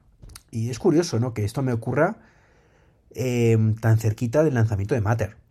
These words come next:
Pero bueno, esto lo que me frustra sobre todo con el tema de las cámaras, ¿vale? Principalmente. Yo tengo en casa cámaras, mm, tengo concretamente, si nos ceñimos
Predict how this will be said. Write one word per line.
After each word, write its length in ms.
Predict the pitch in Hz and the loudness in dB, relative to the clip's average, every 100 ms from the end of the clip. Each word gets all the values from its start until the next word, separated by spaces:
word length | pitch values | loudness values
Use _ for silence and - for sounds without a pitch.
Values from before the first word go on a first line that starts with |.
| _ _ _ _ _ _ | _ _ _ _ _ _
Pero 160 | 110 | 2
bueno, 180 | 117 117 | 2 2
esto 180 | 104 175 | -2 0
lo 140 | 175 | 0
que 500 | 143 143 131 127 113 98 85 - - - | 0 0 0 0 -2 -2 -8 -14 -20 -6
me 140 | 117 | -2
frustra 300 | 113 175 170 | 0 0 -2
sobre 160 | 165 156 | 0 0
todo 200 | 156 165 | 0 0
con 80 | 117 | 0
el 60 | |
tema 160 | 113 143 | -2 -4
de 20 | |
las 140 | 110 - | -6 -8
cámaras, 460 | - - - - _ _ - | -12 -12 -18 -20 _ _ -18
¿vale? 340 | 90 98 123 | -14 -10 -10
Principalmente. 640 | 101 - 110 92 90 107 98 | -12 -12 -10 -10 -12 -14 -10
Yo 80 | |
tengo 180 | 110 104 | -4 -2
en 80 | 101 | -2
casa 460 | 107 - 101 82 - | -4 -4 -4 -6 -6
cámaras, 540 | 127 120 113 156 - 92 | -2 2 2 0 -6 -10
mm, 840 | 101 101 95 80 71 - - - | -8 -8 -8 -10 -14 -16 -18 -12
tengo 260 | 117 113 101 | -6 -4 -4
concretamente, 640 | 101 110 110 117 117 139 | -4 -2 0 0 -2 -4
si 200 | 143 104 | -6 -6
nos 180 | 101 - | -6 -6
ceñimos 800 | 98 107 123 117 117 113 - | -4 -2 -2 0 -2 -4 -10